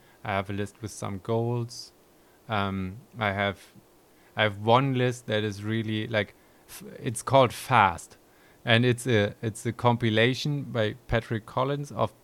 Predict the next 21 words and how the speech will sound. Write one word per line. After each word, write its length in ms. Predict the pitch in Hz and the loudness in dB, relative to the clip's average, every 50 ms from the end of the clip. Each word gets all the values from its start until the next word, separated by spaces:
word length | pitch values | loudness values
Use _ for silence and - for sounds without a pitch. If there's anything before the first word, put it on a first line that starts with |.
| _ | _
projects 800 | - - 127 127 135 127 - 123 113 110 101 - - - - - _ _ _ _ _ | -8 -4 -2 -2 -2 0 0 0 0 0 -2 -8 -16 -20 -20 -20 _ _ _ _ _
that 160 | - 113 113 110 | -10 -8 -4 -4
were 100 | 110 107 | -4 -4
done 360 | 104 - 110 107 104 107 110 | -2 -4 -2 -2 -2 -4 -6
fast. 580 | - - - 139 127 101 87 - - - - _ _ _ _ _ _ _ _ _ _ _ _ _ _ _ _ _ _ - - _ | -6 -2 2 4 4 4 2 -2 -8 -14 -20 _ _ _ _ _ _ _ _ _ _ _ _ _ _ _ _ _ _ -20 -8 _
As, 200 | 139 127 120 120 143 | 4 4 4 6 4
like, 200 | 139 127 117 - | 4 4 2 2
a, 240 | 127 131 127 - - | 0 -2 -2 -2 -4
a 60 | - | -2
bit, 200 | 127 127 143 139 | 2 2 2 2
because 340 | - 147 - 156 147 139 - - - - | 0 2 6 6 6 6 6 0 -6 2
engineering 580 | 156 160 160 143 160 160 165 185 196 185 160 143 | 4 4 6 6 6 6 8 8 8 8 6 6
has, 240 | 143 143 127 - - - | 4 4 2 0 0 2
has 200 | 135 131 120 - | 2 2 2 2
become 680 | - - 120 - 127 127 127 127 123 120 117 117 120 | -4 -6 -4 0 2 2 4 4 4 4 4 4 4
really 380 | 127 127 127 127 120 120 117 | 4 4 4 4 4 4 2
horrible, 600 | 107 92 - - 120 117 113 107 104 95 104 101 | 2 2 2 4 6 8 8 6 4 4 2 0
and 220 | 101 104 101 104 98 | 0 0 0 -2 -2
software 380 | - - 120 110 - - 110 | 0 0 0 0 0 -2 -4
development 800 | 104 107 123 123 113 - 110 104 107 101 101 110 110 101 101 104 | -4 -4 -6 -6 -4 -4 -4 -2 -2 -2 -2 -2 -2 -2 -2 -4
especially, 500 | 98 - - 131 123 120 - 117 104 90 | -4 -4 -2 -2 -2 -2 -2 -6 -6 -6